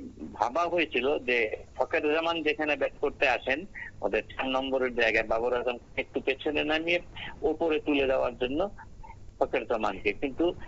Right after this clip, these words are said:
সেটা তিনি রাজি হননি। ফলে বাবর জামানই তাদের ওপেন করে। নতুন কোনো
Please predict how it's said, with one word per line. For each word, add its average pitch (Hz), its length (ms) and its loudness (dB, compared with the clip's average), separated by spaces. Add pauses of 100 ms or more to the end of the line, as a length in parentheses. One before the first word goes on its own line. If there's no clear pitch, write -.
(200)
সেটা - 180 0
তিনি 127 260 0
রাজি 123 300 2
হননি। 156 320 0 (420)
ফলে 120 140 2
বাবর 123 440 0
জামানই 143 400 2
তাদের 120 280 0
ওপেন 120 300 0
করে। 104 260 2 (600)
নতুন 175 520 2
কোনো 214 340 0